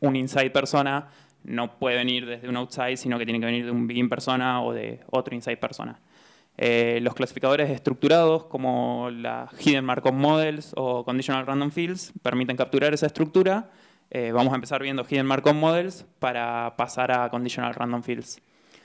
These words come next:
Bueno, lo primero que vamos a ver es una cadena de Markov, que es básicamente, se puede ver como un grafo, en el cual los nodos son estados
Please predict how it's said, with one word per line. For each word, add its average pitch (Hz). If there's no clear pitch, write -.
Bueno, 120
lo 139
primero 143
que 156
vamos 156
a 156
ver 185
es 165
una 131
cadena 139
de 135
Markov, 190
que 131
es 127
básicamente, 135
se 131
puede 139
ver 139
como 139
un 147
grafo, 190
en 139
el 123
cual 131
los 120
nodos 147
son 156
estados 220